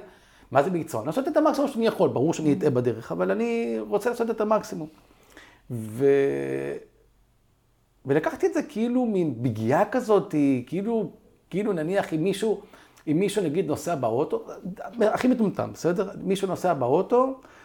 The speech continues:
והוא נוסע פה בכביש, ויש לנו כביש קטן, והוא נוסע על עשרים קמ"ש.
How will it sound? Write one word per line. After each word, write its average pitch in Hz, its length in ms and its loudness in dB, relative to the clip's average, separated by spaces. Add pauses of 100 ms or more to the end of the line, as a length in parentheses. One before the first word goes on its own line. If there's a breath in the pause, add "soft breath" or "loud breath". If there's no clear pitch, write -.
(200 loud breath)
והוא 165 140 6
נוסע 190 280 2
פה 190 80 2
בכביש, 190 680 -4 (320 soft breath)
ויש 175 160 2
לנו 180 140 2
כביש 196 160 2
קטן, 143 300 2 (240)
והוא 311 120 0
נוסע 262 300 2
על 226 100 0
עשרים 202 320 -2
קמ"ש. 110 460 -6